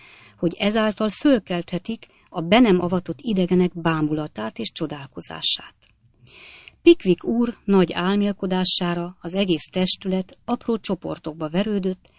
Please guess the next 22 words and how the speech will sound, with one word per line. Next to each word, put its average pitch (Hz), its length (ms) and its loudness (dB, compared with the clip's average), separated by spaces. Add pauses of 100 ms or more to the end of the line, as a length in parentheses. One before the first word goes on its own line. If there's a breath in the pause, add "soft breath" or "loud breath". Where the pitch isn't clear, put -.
(160 soft breath)
s - 140 -10
a 170 60 -4
lehető 214 480 0
legnyugodtabb 196 800 0
hangon 175 420 2
tárgyalták 180 760 -4
és - 160 -4
vitatták 156 540 -8
meg 185 240 0
a - 80 -10
nap 180 220 -2
híreit. 147 640 -12 (500 soft breath)
Mintha 240 500 6 (160)
itt - 300 -8
szó - 320 0
sem 196 340 0
volna 185 440 0 (260 soft breath)
egy - 140 -14
hamarosan 175 580 0
megkezdődő 175 800 0
törvényszéki 175 840 -4
tárgyalásról. 165 960 -10